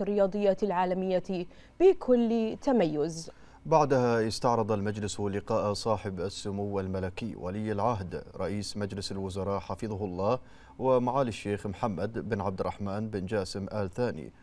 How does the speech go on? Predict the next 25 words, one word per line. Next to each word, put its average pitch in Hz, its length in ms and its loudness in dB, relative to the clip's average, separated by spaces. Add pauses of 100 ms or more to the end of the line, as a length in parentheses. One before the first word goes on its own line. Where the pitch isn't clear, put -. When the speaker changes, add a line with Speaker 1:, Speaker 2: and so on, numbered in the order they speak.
(160)
Speaker 2:
رئيس 107 420 -4
مجلس 101 340 -6
الوزراء 92 600 -2
وزير 92 380 -4
الخارجية 104 640 -2
بدولة 101 420 -2 (180)
قطر 98 280 -4
الشقيقة، 92 600 -6 (400)
وما 170 300 4
تم 123 420 2
بحثه 104 560 0
بشأن 98 640 -4
ما 90 100 -2
يجمع 95 380 -2
البلدين 92 580 -2
والشعبين 113 680 -2
الشقيقين 101 840 -4 (300)
من 127 160 0
علاقات 92 540 -2
أخوية، 101 640 -4 (520)
وحول 90 380 -2
مشروع 101 400 0
جسر 107 400 -4
البحرين 101 560 -2
قطر، 104 400 -2